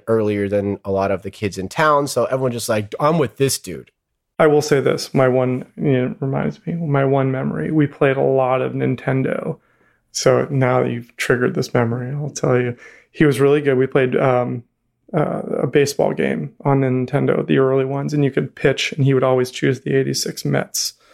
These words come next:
Speaker 2: And he would pitch as Dwight Gooden, and his pitches would, like, make this, like, they'd be like Bugs Bunny pitches that would come in. R B I Baseball, that was the name of the game. Um, he was really good at that. And then also I remember he had a T V in his room,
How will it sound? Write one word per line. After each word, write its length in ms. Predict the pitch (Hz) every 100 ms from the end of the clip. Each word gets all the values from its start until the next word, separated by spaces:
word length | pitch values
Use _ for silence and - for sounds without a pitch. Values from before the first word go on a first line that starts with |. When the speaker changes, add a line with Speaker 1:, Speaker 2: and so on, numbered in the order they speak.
| - - _ _ -
Speaker 2:
And 160 | 135
he 100 | 131
would 220 | 131 131 127
pitch 240 | 143 131
as 120 | 135
Dwight 300 | 135 135 123
Gooden, 500 | - 127 127 123 127
and 160 | 123 120
his 140 | 127
pitches 500 | - - 131 - 127
would, 220 | 120 127
like, 180 | 127 131 _
make 200 | 135 127
this, 200 | 135 -
like, 240 | - 147 _ _
they'd 220 | 147 139
be 100 | 139
like 200 | 131 123
Bugs 220 | 131 131
Bunny 280 | - 135 131
pitches 460 | 131 143 - 156 147
that 100 | 156
would 160 | 143
come 240 | - 131 131
in. 360 | 135 147 147 - - - - - - _ -
R 160 | 147
B 120 | 139
I 100 | 131
Baseball, 460 | 123 135 139 - 151
that 160 | 151 170
was 140 | 151
the 80 | 156
name 180 | 156 156
of 60 |
the 80 | 165
game. 320 | 165 170 156 _ _
Um, 360 | 151 135 131 143
he 120 | 170
was 140 | 170
really 160 | 220 208
good 160 | 214
at 100 | 196
that. 380 | - - - - _ _ _ _ _
And 140 | 156 151
then 100 | 143
also 320 | 139 135 143
I 60 |
remember 320 | 127 123 127 123
he 220 | - 139
had 120 | 127
a 100 | 127
T 240 | 127 151 127
V 160 | 127
in 120 | 127
his 220 | 127 143 143
room, 400 | - - 170